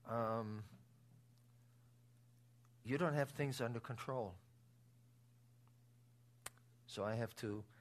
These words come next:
bite my fingernails and, um, come up with all sorts of scenarios." I love what Scripture has to say.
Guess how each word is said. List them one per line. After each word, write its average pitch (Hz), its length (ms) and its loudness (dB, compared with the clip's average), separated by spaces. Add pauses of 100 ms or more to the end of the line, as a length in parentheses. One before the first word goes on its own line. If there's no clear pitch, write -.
(180)
bite 104 260 2
my 101 140 0
fingernails 104 920 -2 (1080)
and, 92 480 -4
um, 92 560 -2 (880)
come 120 200 0
up 117 160 2
with 107 120 -2
all 117 160 6
sorts 120 520 2
of 104 340 -4 (640)
scenarios." 127 1000 4 (2750)
I 127 100 2
love 180 200 8
what 160 140 2
Scripture 165 420 0
has 127 220 2
to 117 100 -4
say. 107 380 2